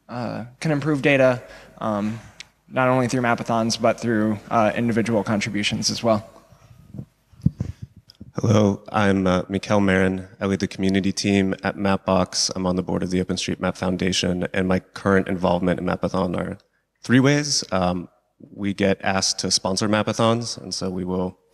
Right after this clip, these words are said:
Speaker 2: give some money for pizzas and drinks. Um, two, uh, we do organize internal mapathons at Mapbox, so I try to find people who are excited about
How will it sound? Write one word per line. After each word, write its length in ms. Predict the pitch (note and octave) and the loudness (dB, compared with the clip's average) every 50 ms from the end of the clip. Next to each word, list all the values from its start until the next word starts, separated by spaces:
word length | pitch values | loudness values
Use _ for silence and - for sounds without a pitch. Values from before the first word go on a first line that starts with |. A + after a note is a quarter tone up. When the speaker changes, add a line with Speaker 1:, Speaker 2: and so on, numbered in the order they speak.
| _ _ _ _ _ - | _ _ _ _ _ -8
Speaker 2:
give 180 | F#2+ F#2 F2 | -6 -4 -2
some 200 | - - G2 F#2 | 0 0 0 2
money 360 | F#2 F#2+ F#2+ G2 G2+ G2 F#2+ G#2 - - | 4 4 4 6 4 4 2 0 -6 -10
for 120 | - F#2+ | -10 -6
pizzas 480 | - G#2+ G2 - - G#2+ G#2 G2+ F#2 F#2 | -4 -4 -2 0 0 0 0 0 0 -2
and 200 | F#2 F2+ F2 - | -2 -4 -2 -2
drinks. 480 | A2+ A#2+ B2 - - - - - - - - - - - _ _ _ _ _ _ _ _ _ - | -2 -2 -2 -2 -4 -4 -4 -4 -4 -8 -12 -20 -20 -20 _ _ _ _ _ _ _ _ _ -2
Um, 360 | F2 F2+ F#2 F2+ F2 F#2 - | 0 0 2 0 0 -2 -4
two, 680 | - - - A2+ G#2+ G#2+ G#2 G#2+ G#2 G#2 G#2 G2+ - - _ - | -6 -2 2 4 4 6 6 6 4 4 2 0 -4 -8 _ -12
uh, 300 | - F#2 F2+ F2 F2+ - G2 | -8 -6 -4 -4 -4 -4 -4
we 340 | F#2+ G2 F#2+ F#2+ G2 F#2+ F#2 - _ _ _ _ _ _ - | -4 -2 0 0 0 -2 -2 -4 _ _ _ _ _ _ -2
do 180 | - A2 A2+ | 0 0 2
organize 520 | F2+ A2 G#2+ G#2 G2+ G2+ G2+ G2+ G2 F2+ G2 | 2 2 2 2 2 2 2 2 0 0 -2
internal 300 | F#2+ - - G#2+ A2+ A#2 | -4 -6 -4 -4 -2 0
mapathons 680 | A#2 A2+ A2+ - - - A#2 A2 A2+ A2+ G#2+ - - | 0 0 0 -2 -2 -2 0 0 0 0 -2 -2 -2
at 100 | - G2+ | -2 -2
Mapbox, 460 | G2+ G#2+ G#2 - - G#2+ G2+ G2+ - - | 0 0 -2 0 0 0 0 0 0 -2
so 120 | - F#2+ | -6 -6
I 40 | F#2 | -6
try 140 | - F#2+ F#2+ | -6 -6 -8
to 80 | F#2+ | -6
find 220 | - - F#2+ F#2+ - | -4 -4 -4 -4 -4
people 220 | F#2+ - - F#2 | -6 -6 -4 -2
who 60 | F#2 | 0
are 60 | F#2+ | 0
excited 400 | G2 - - - F#2 F2+ F#2 F2+ | 0 0 -2 -2 -2 -2 -2 -4
about 500 | F#2 F2 F#2 F#2 F#2 F#2 - - _ _ | -4 -2 0 2 2 2 0 -4 _ _